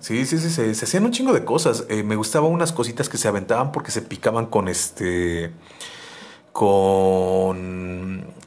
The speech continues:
puntitas de maguey, las, las, eh, las yemas de los dedos,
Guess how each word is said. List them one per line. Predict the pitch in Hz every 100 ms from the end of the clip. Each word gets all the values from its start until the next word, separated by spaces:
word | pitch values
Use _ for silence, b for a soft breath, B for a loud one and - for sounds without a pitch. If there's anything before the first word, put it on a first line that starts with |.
| - -
puntitas | - 113 110 120 117
de | 107
maguey, | 95 98 113
las, | 110 107 -
las, | 110 95 95 95 92 90 - - - - - -
eh, | 95 - -
las | 107
yemas | 113 123 113
de |
los | 98 98
dedos, | 123 220 -